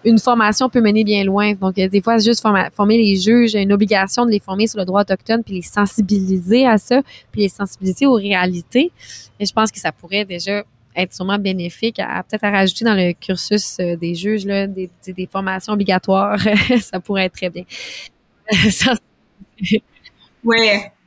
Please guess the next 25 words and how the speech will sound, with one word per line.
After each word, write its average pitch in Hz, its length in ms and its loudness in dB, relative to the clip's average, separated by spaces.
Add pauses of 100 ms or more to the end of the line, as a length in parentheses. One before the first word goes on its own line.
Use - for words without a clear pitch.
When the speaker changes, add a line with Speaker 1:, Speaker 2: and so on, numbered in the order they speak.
(200)
Speaker 2:
Certainement, - 640 -2
parce - 220 -2
que 240 80 0
souvent, 233 560 2 (260)
euh, 180 920 2 (100)
comme 202 380 0
on 208 160 -2
arrive 202 380 2
devant 208 280 2
des, 196 360 2
euh, 175 220 4
des 190 520 -2
juges 220 500 2
pour 220 320 4
des 202 200 -2
injonctions 196 540 0
interlocutoires, 196 920 0
donc 202 200 0
c'est 208 80 -6
des 190 120 0
mesures 196 300 -2
qui - 120 -8
doivent 180 220 0
être 180 200 0
prises, 226 340 -4